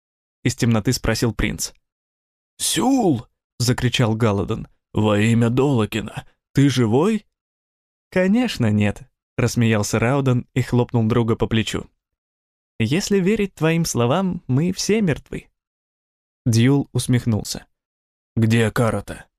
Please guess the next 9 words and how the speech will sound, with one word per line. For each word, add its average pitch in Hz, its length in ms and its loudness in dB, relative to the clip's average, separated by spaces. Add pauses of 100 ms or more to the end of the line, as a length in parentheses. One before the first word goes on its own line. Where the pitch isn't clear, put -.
(880)
«Я 156 200 2
проводил 151 480 2
ее 135 380 2
до 123 160 2
дома, 120 400 -2 (380)
как - 180 -2
и 127 40 2
полагается 120 580 0
джентльмену». 107 840 -2